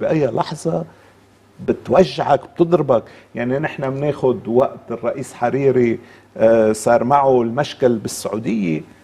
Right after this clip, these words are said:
آه، كل الاقتصاد كان تعرض لشيء، يعني إذا حرب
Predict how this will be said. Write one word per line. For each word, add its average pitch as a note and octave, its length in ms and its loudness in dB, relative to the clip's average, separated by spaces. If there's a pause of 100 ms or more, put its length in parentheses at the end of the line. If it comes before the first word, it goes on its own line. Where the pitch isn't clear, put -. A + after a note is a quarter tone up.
(220)
آه، - 960 -4 (180)
كل A#3+ 180 2
الاقتصاد E3+ 680 2
كان E3 460 2 (120)
تعرض E3+ 600 2
لشيء، C#3+ 800 0
يعني C3 320 2
إذا B2+ 160 -2
حرب D3+ 360 -2